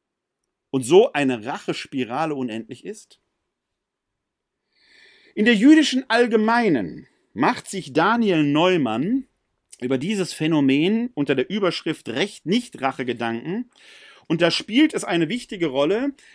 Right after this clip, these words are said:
dass man dem vermeintlichen Gott des Alten Testamentes unterstellt, er sei ein Rachegott, während der Gott des Neuen Testamentes ein Gott der Liebe sei.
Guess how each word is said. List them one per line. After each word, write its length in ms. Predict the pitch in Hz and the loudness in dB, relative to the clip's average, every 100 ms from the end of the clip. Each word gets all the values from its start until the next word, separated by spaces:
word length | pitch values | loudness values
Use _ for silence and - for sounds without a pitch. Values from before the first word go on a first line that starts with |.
| _ | _
dass 320 | 127 185 262 226 | 0 0 0 -2
man 220 | 214 202 | -4 0
dem 200 | 185 214 | 0 0
vermeintlichen 840 | - 156 160 233 294 233 - 180 | -2 -2 2 2 2 0 -4 -2
Gott 320 | 139 208 - - | 2 2 2 -6
des 240 | 156 - | -6 0
Alten 300 | 185 240 202 | 0 0 -2
Testamentes 720 | - 160 - 151 147 185 202 | -6 -4 -2 -2 -2 -2 -2
unterstellt, 720 | - 175 165 139 143 147 175 | -2 -6 -4 -4 0 0 0
er 80 | 139 | -4
sei 100 | 135 | -4
ein 200 | 131 123 | -2 -2
Rachegott, 600 | 117 127 190 190 214 262 | -2 -2 -2 0 0 0
während 240 | 165 135 127 | -2 -2 -2
der 120 | 117 | -2
Gott 240 | 131 151 | -2 -2
des 140 | 123 - | -4 -8
Neuen 320 | 113 151 180 | -4 -2 -2
Testamentes 600 | 160 - 147 143 160 151 | -6 -6 -6 -6 -6 -8
ein 180 | 156 135 | -6 -4
Gott 200 | 131 135 | -4 -2
der 100 | 147 | -2
Liebe 340 | 143 170 131 | -2 -4 -4
sei. 360 | 107 87 69 | -6 -10 -14